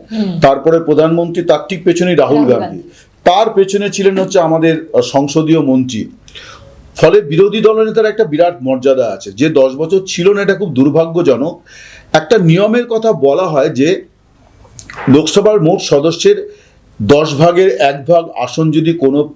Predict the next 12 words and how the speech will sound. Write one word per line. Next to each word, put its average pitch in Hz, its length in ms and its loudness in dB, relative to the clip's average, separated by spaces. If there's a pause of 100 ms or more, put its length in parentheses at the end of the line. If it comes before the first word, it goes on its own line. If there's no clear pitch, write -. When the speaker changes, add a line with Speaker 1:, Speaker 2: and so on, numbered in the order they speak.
Speaker 2:
প্রা-, 123 200 2 (140)
পার্টি 117 320 0
না 117 200 2
পায়, 151 220 0
তাহলে 123 380 -2
তারা 127 260 2
বিরোধী 113 320 -4
দলনেতার 120 400 0
মর্যাদা 110 420 0
পেতে 123 260 -6
পারে 123 300 0
না। 82 180 -12